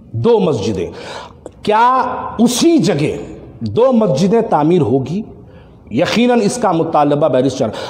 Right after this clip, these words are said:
मैं तो आज ये कहना चाहता हूं कि मेरी दो मस्जिदें, असदुद्दीन अवैसी साहब, आपके एक कॉल की मोहताज थी। अगर आप एक कॉल कर देते, तो मैं अल्लाह को हाजिर और नाजिर जान के कहता हूं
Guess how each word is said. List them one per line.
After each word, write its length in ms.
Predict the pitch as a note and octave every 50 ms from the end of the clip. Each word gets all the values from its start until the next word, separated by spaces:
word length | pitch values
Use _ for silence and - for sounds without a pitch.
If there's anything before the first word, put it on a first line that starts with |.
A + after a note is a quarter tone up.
| - - -
मैं 300 | C#3+ F3 G#3 A#3 C4 A#3+
तो 80 | C4 C#4
आज 200 | C4+ B3 A3+ B3+
ये 60 | A#3
कहना 320 | B3 A#3+ G#3 G#3+ A3+ A3
चाहता 340 | G#3+ G#3+ G3+ F3+ F3+ - F#3+
हूं 280 | D#3+ D#3 E3+ A3 C4 B3+
कि 180 | - - A#3+
मेरी 500 | F#3+ F3+ F3 F3+ G3 G#3+ A#3+ C#4 D4+ D4+
दो 280 | A#3 D#3 - B3 B3+ C4
मस्जिदें, 760 | B3 A#3 A3+ - - C#3 E3+ G#3 D#3+ E3+ B2 - - - - - - - - - - - - - - - - - - - _
असदुद्दीन 560 | - - - - C4+ C#4+ C4+ G#3 F#3 - C#4 C4
अवैसी 380 | B3 A#3+ B3 A#3 B3 B3 B3+
साहब, 420 | A#3+ - A#3 A3 A#3+ C4 - - -
आपके 360 | F3+ G#3 A3+ A3+ A3+ - -
एक 600 | A3 - - G#3 - - D5 C#4+ - - - - -
कॉल 240 | C4 D4 E4 E4+ D#4+
की 140 | - D#4+ D#4
मोहताज 580 | C#4+ B3+ A#3+ B3 B3 C4 C4 B3+ - - - -
थी। 60 | B3
अगर 180 | B3 A#3+ B3+
आप 320 | B3 A3+ A3+ B3 - - -
एक 280 | B3+ D#4+ E4+ E4+ - -
कॉल 180 | C#4+ D4 D4
कर 140 | C#4+ - B3+
देते, 380 | A#3 A3 A3+ A3 A3+ B3 D4 D4+ - - - - - - - -
तो 60 | B3
मैं 320 | A3+ F#3+ F#3 A3 C4 C#4+
अल्लाह 480 | C#4 - G3+ G#3 A3 A3 C#4+ D#4+ E4 D#4+
को 60 | D#4
हाजिर 260 | C4 B3+ B3+ B3+ C#4+
और 80 | C4 B3+
नाजिर 260 | B3 A#3+ A#3+ A3+ A#3
जान 200 | G3 A3 A3 A3+
के 100 | G3 A#3+
कहता 340 | - - G3+ G3+ G3 G3+ G#3+
हूं 240 | G3 F#3 G#3 C#4+